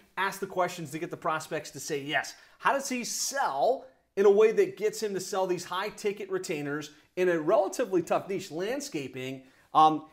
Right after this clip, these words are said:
and I think we're all gonna be able to take away some cool insights on his perspective and how you can sell like a boss, which ultimately will improve your close ratios, right? Which will make you more confident in how you're positioning your clients, which also impacts your retention. So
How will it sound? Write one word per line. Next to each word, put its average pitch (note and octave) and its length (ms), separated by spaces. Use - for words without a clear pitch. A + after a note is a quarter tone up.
and E3 100
I - 20
think B3+ 180
we're G#3 200
all A3+ 220
gonna G#3 140
be F#3 100
able F#3+ 160
to E3+ 80
take F#3 200
away E3+ 180
some D#3 160
cool G#3+ 380
insights F#3 640
on D#3 160
his A3+ 180
perspective G3+ 640
and E3 140
how F3+ 160
you G3+ 160
can G3+ 120
sell F#3 200
like E3 140
a D3 40
boss, E3 320
which D#3 260
ultimately E3 680
will F3 200
improve F#3 340
your F#3+ 80
close F3 320
ratios, B2+ 560
right? E3+ 260
Which F3+ 240
will G3 160
make G#3+ 300
you A3 100
more G#3 200
confident F#3+ 600
in E3+ 80
how F#3 140
you're A3+ 160
positioning A3 540
your F3+ 100
clients, D#3 300
which D3+ 180
also F3+ 420
impacts E3+ 560
your D3+ 140
retention. C#3+ 460
So - 260